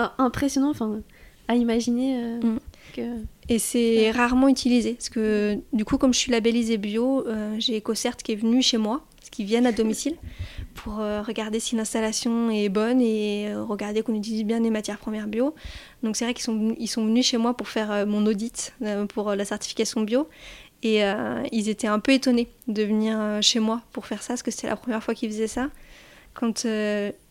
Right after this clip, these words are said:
Speaker 2: j'ai dû choisir mes produits d'hygiène, à savoir que quand on est, euh, labellisé bio, on n'est pas obligé d'avoir des produits d'hygiène qui sont bio.
Speaker 1: Ok.
Speaker 2: Moi, j'ai fait ce choix-là, donc j'ai des commerciaux <laughs> de produits d'hygiène, mm, qui sont labellisés EcoCert, qui sont venus chez moi aussi.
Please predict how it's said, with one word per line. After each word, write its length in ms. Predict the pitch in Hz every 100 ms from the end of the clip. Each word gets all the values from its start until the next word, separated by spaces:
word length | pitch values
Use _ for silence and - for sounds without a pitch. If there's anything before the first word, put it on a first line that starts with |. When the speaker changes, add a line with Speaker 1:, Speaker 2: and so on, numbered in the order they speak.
| _
Speaker 2:
j'ai 160 | 220 214
dû 120 | 208
choisir 260 | - 226 233
mes 120 | 233
produits 280 | - 226 214
d'hygiène, 540 | 214 214 220 254 233 - - - -
à 60 | 220
savoir 300 | - 226 254
que 60 | 226
quand 240 | 233 220
on 120 | 220
est, 220 | 214 208
euh, 60 | 208
labellisé 480 | 214 208 220 220 220
bio, 200 | 196 233
on 40 |
n'est 100 | 262
pas 200 | 208 233 -
obligé 560 | 240 220 233 226 269 -
d'avoir 340 | 226 214 220
des 280 | 214 208 208
produits 320 | 202 - 214 214
d'hygiène 360 | 220 220 247
qui 100 | 262
sont 140 | - 226
bio. 200 | 208 202 - - -
Speaker 1:
Ok. 80 | 269 269 285 - - -
Speaker 2:
Moi, 80 |
j'ai 120 | 226 226
fait 160 | 226
ce 140 | 226 -
choix-là, 400 | - 226 214 294
donc 280 | 294 208 - _ -
j'ai 120 | 220
des 120 | 208
commerciaux 640 | 208 220 226 - 269 269 254 - - -
<laughs> 280 | - -
de 340 | 240 208 208 214
produits 320 | 202 240 240
d'hygiène, 840 | 226 226 240 247 220 269 226 208 202
mm, 40 |
qui 100 | 196
sont 120 | -
labellisés 420 | 214 214 220 214
EcoCert, 360 | 233 226 220 247
qui 140 | -
sont 140 | 208 -
venus 260 | 208 226 269
chez 120 | 247
moi 160 | 233
aussi. 260 | 240 226 277